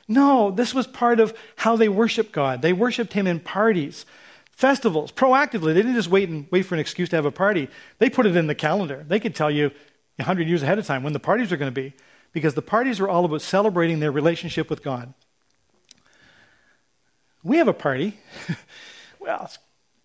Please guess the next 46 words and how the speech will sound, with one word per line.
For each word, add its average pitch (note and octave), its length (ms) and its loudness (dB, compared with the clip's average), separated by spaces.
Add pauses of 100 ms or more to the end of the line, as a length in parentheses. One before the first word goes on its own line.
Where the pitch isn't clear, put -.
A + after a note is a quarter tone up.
(140)
kind F3+ 180 -2
of C#3 60 -8
a C3 60 -6
small D3 320 -2
meal C#3 240 -4
that C#3 120 -8
we, C#3 240 -10 (220)
we C#3+ 160 -6
have C3+ 240 -4
every C3 240 -6
week. C#3 400 -6 (400)
We D3+ 80 -6
call D3 220 -2
it C#3 100 -10
communion. C#3+ 380 -6
We B2+ 80 -8
call C#3+ 200 -6
it A#2 80 -12
the B2+ 80 -14
Lord's C3 260 -8
Supper. C#3+ 400 -12 (1500)
What A#3+ 120 -8
the G#3 80 -6
Jews B3 320 2
used A#3 180 0
to F3+ 100 -2
do, D#3+ 160 2
though, D3 300 0
in E3+ 220 -2
celebrating D#3+ 800 0 (520)
was F3+ 160 2
they A3+ 100 6
would A3 140 0
sing. D#3+ 360 0 (960)
We, A#3+ 300 -8
we, C4 320 -6
I G3+ 40 2
mean, G#3 120 4
we B3+ 80 -2
got A#3 100 2
a, D3 180 -6
we G#3 100 0
got G3 100 2
a C#3+ 60 -2
great C#3+ 280 -4
band. C#3 360 -4